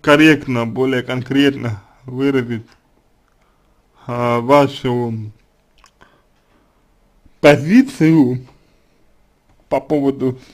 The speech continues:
э, своего положения в отношениях, да? Вот.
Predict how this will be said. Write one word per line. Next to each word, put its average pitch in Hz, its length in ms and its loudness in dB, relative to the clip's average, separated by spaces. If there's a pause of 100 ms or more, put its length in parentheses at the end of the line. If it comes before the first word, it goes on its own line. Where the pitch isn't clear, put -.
(640)
э, 127 560 -4
своего 143 640 -2 (960)
положения 147 1000 4 (920)
в 110 120 -10
отношениях, 123 880 -6 (220)
да? 165 380 -8 (1900)
Вот. 123 540 -4